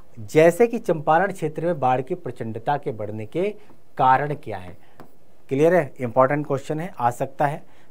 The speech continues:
चंपारण का जो क्षेत्र है, वहाँ पर अक्सर देखा होगा आपने, बाढ़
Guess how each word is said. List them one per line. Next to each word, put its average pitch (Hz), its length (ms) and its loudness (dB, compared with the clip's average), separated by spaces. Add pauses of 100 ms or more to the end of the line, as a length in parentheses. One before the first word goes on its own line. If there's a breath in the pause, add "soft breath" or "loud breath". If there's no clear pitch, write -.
चंपारण 147 540 4
का 170 120 -2
जो 131 120 -2
क्षेत्र 139 420 -4
है, 185 200 -4 (360 soft breath)
वहाँ 131 180 6
पर 151 140 4
अक्सर 156 320 0
देखा 131 340 -2
होगा 135 220 4
आपने, 127 240 2
बाढ़ 123 380 4